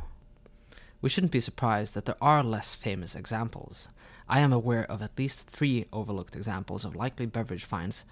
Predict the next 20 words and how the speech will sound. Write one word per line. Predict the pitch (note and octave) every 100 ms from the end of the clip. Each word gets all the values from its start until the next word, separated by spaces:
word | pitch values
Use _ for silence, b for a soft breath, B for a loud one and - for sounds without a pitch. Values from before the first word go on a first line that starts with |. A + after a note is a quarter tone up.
| b
from | B2 A#2+
the | B2
Iron | G2 E2+ F2
Age | E2+
of | F2 -
Norway, | A#2 A2+ - - - B B B -
but | B2+
I'm | C#3
sure | C3+ - F3
that | C3+
these | - B2
are | -
not | G#2+ G2 -
the | G#2+ -
only | - F3+ E3+ A#2 -
instances, | A2 - - G2 - E2+ - B B
whether | A#2+ A#2+ G2
recorded | F2+ - C3 C3 C#3+ B B -
or | B2+
unrecorded. | A2+ G2 G2 A#2 G2 - -